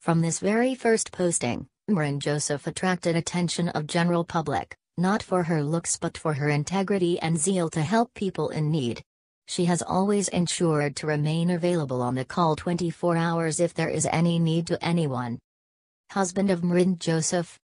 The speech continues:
Mrin Joseph married Chris Abraham in two thousand fifteen. C. Abraham is a doctor by profession and both of them were love when Mrin was studying at Saint Stephen's College.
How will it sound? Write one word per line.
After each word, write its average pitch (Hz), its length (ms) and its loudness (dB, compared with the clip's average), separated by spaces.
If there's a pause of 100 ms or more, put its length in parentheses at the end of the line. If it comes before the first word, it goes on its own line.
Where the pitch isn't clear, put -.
(500)
Mrin 175 360 4
Joseph 170 560 0
married 180 380 2
Chris 254 280 0
Abraham 160 640 2
in 151 180 -2
two - 240 -4
thousand 175 520 0
fifteen. 135 760 -2 (460)
C. 220 500 2
Abraham 160 800 0
is 165 100 -2
a 160 60 -2
doctor 180 420 2
by 151 160 2
profession 165 640 -2
and 151 220 0
both 190 240 0
of 147 100 -4
them 135 240 -2
were 143 140 0
love 156 240 2
when 170 200 4
Mrin 180 300 2
was 170 180 0
studying 185 520 0
at 156 140 -2
Saint 156 320 0
Stephen's 165 580 0
College. 139 560 -2